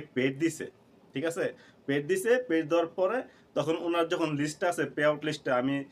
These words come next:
সিকিউরিটির কারণে আমি আমারটা দেখাতে পারি নাই, তাহলে আপনারা বুঝতে পারতেন যে কীভাবে, এ, পেইড দেখায়। আপনার এক মাসে যদি পাঁচ সেন্টও যদি ইনকাম হয়, যখন একশো ডলার পূর্ণ হবে,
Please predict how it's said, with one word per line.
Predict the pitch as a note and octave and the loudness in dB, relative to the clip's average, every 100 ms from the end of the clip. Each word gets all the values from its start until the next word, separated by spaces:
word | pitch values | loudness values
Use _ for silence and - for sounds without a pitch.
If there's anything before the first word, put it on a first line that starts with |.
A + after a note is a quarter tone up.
| - _ | -18 _
সিকিউরিটির | - D3+ D3+ D3+ | -8 -6 -4 0
কারণে | D3+ E3 | 4 4
আমি | D#3+ C#3 | 4 2
আমারটা | C3 C3 C#3+ | 2 0 0
দেখাতে | D#3 D3+ C#3+ | 0 0 0
পারি | C#3 B2+ | 0 0
নাই, | C3 | -2
তাহলে | B2+ A#2+ B2 | -2 0 0
আপনারা | B2 C#3+ A#2+ | 0 -2 -2
বুঝতে | C#3 B2 | -4 -2
পারতেন | A#2 - A2+ A2 | -2 -4 -6 -6
যে | |
কীভাবে, | G#2+ B2 B2 C#3 G3 - - _ A#2 | -6 -2 0 2 0 -4 -18 _ 2
এ, | A#2+ C3 C3 - - - | 2 2 -2 -18 -20 0
পেইড | C#3 C3 | 0 2
দেখায়। | C#3+ A2 F#2 - - | 0 0 -4 -10 -12
আপনার | - A2+ D3 D3+ | -8 -2 -2 0
এক | D3+ | -2
মাসে | F3+ E3 | -4 -4
যদি | D3+ D3+ | -4 0
পাঁচ | D#3+ E3 | 0 0
সেন্টও | D#3 D#3 | -2 -2
যদি | D#3+ E3 | -2 -2
ইনকাম | D3+ E3 | 0 -2
হয়, | D#3+ E3 - - - _ | 0 -2 -4 -12 -20 _
যখন | C#3+ D3 | -2 0
একশো | C#3+ - | -2 -2
ডলার | D3+ D#3+ | 0 0
পূর্ণ | D#3+ E3+ | 0 -2
হবে, | F#3+ C#3+ E3+ | 0 -2 -2